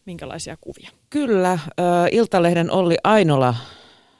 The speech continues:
Speaker 2: otsikoi tänään Iltalehdessä, että valtakunnan sovittelijasta tuli valtakunnan lomailija, ja kutsuu häntä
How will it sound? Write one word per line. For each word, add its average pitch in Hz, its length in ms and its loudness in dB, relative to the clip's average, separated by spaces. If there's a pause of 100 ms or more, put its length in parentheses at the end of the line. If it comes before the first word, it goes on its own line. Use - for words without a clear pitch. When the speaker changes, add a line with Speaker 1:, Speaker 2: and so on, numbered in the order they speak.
(140)
Speaker 2:
otsikoi 135 540 -4
tänään 147 340 -2
Iltalehdessä, 135 760 -2
että 139 280 -6
valtakunnan 143 560 -2
sovittelijasta 135 840 -2
tuli 147 280 2
valtakunnan 151 760 2
lomailija, 147 680 2 (500)
ja - 80 -10
kutsuu 147 380 -4
häntä 143 320 0